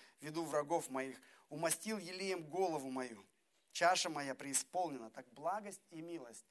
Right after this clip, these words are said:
да сопровождают меня во все дни жизни моей,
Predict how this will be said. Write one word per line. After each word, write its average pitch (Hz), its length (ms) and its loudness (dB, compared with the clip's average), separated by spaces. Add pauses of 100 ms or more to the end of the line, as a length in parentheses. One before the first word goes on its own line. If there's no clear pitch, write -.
(220)
да - 80 -8
сопровождают 143 800 -4
меня 127 340 -8 (300)
во 120 80 -12
все 170 260 -4
дни 151 160 -6
жизни 165 420 -4
моей, 139 460 -6